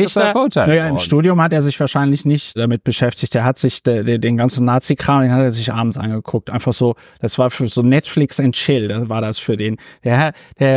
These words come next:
Speaker 2: Herr Höcke hat bestimmt Hitlers Helfer geguckt und die ganze Zeit gesagt, „Ich weiß gar nicht, warum die sich aufregen.“
Speaker 1: In seinem
Speaker 2: Weil
Speaker 1: Studium
Speaker 2: weil
Speaker 1: habe er, so
Speaker 2: so.
Speaker 1: Höcke, kein einziges <laughs> Seminar zum Nationalsozialismus belegt. Auch vorher im Leistungskurs im Gymnasium
Speaker 2: Ja,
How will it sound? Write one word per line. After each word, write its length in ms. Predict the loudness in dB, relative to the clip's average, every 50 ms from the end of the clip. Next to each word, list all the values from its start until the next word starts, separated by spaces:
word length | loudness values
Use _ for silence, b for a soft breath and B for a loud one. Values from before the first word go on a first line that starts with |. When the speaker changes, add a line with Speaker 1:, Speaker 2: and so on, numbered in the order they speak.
| 4 4
Speaker 2:
Herr 80 | 2
Höcke 240 | 2 2 2 2 2
hat 200 | 2 0 0 0 -2
bestimmt 360 | -4 -2 0 0 0 2 2
Hitlers 380 | 0 0 2 0 0 2 2
Helfer 300 | 2 0 0 0 0 0
geguckt 500 | 0 0 -2 -4 0 -2 -2 -2 0 -2
und 160 | -2 -2 -2 -2
die 60 | -2
ganze 300 | 0 0 0 -2 -4 -4
Zeit 240 | 0 0 0 0 0
gesagt, 200 | -2 -2 -2 -2
„Ich 60 | -2 -2
weiß 140 | -2 -2
gar 140 | 0 0 -2
nicht, 120 | -2 0 0
warum 160 | 2 2 2
die 60 | 2
sich 180 | 2 0 -2 0
aufregen.“ 460 | 0 0 0 0 -2 -6 -6 -4 0
Speaker 1:
In 140 | 0 2 2
seinem 220 | 2 2 2 2 2
Speaker 2:
Weil 40 | 0
Speaker 1:
Studium 540 | 0 0 0 2 2 2 4 2 2 4 4
Speaker 2:
weil 140 | 2 2 2
Speaker 1:
habe 280 | 2 2 2 2 2
er, 240 | 2 2 2 2 2
so 100 | 2 2
Speaker 2:
so. 100 | 2 2
Speaker 1:
Höcke, 220 | 2 0 -2 -4
kein 400 | -4 -4 -6 -4 -2 -2 -2 -2
einziges 720 | -4 -2 -2 -2 -2 -2 -4 -4 -8 -6 0 0 0 0 0
<laughs> 20 | 0
Seminar 600 | 0 2 2 2 2 2 0 0 2 2 0 0
zum 200 | -2 -4 0 0
Nationalsozialismus 1400 | 0 0 0 -4 -4 -6 -6 -2 0 0 0 0 0 -2 -4 -4 -2 -4 -2 -2 -2 -4 -4 -6 -8 -8 -8 -8
belegt. 480 | _ -10 -10 -6 -2 -2 -2 -2 _ -10 -14 -14 B B B B B B B B B B _ _ -2
Auch 240 | 0 0 0 0 -2
vorher 520 | 0 2 2 2 2 2 0 0 0 0
im 100 | 2 2
Leistungskurs 960 | 2 4 4 2 0 -2 -2 -2 0 0 0 -2 -4 -2 2 2 2 2 0 0
im 180 | 0 2 2
Gymnasium 760 | 2 2 0 0 0 0 2 2 2 2 2 2 2 2 2
Speaker 2:
Ja, 240 | 4 2 2 2 0